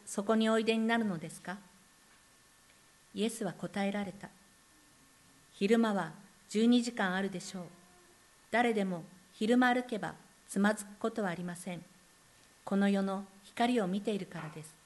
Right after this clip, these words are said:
しかし、夜歩けばつまずきます。光がその人のうちにないからです。」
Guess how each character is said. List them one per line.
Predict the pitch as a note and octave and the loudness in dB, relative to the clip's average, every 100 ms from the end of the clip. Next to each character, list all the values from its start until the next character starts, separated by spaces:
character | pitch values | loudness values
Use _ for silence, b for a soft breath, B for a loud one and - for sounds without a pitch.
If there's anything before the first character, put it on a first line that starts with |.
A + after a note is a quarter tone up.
| _ - - - - - _ - - - | _ -20 -20 -20 -20 -20 _ -20 -20 -14
し | - | -8
か | - A3 | -2 -2
し、 | G#3+ - - - - - | -4 -14 -20 -20 -18 0
夜 | A#3 B3+ G3+ | 2 4 2
歩 | F#3 A3+ | 0 0
け | A3+ | 0
ば | F#3+ | -2
つ | - F3 | -4 -4
ま | F#3 | -4
ず | F#3+ | -6
き | F3+ | -8
ま | F3+ | -8
す。 | F3+ - - - - _ _ _ | -10 -18 -20 -20 -20 _ _ _
光 | - - G#3 G#3 | -8 -2 -2 -2
が | F3 E3 - - | -8 -12 -20 -20
そ | - G3+ | -4 2
の | A3 | 2
人 | A#3 - | 2 -2
の | F#3 | -2
う | E3+ | -2
ち | E3+ F3 | -4 -6
に | F3 | -2
な | G3+ | 0
い | A#3+ | 0
か | A#3+ | -2
ら | F3+ | -8
で | D#3 | -10
す。」 | D#3 | -14